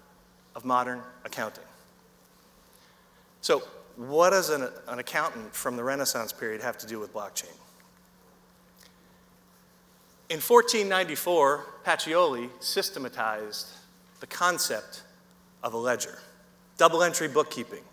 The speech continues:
dry subject. Not many people care about it. Well,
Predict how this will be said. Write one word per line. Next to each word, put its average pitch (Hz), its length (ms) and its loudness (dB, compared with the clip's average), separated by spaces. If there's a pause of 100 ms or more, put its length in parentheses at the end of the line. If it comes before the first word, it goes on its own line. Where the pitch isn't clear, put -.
(220)
dry 143 240 6
subject. 120 680 -2 (260)
Not 135 100 -4
many 135 160 -4
people - 260 -12
care 185 220 6
about 110 280 0
it. - 80 -14 (500)
Well, 139 420 4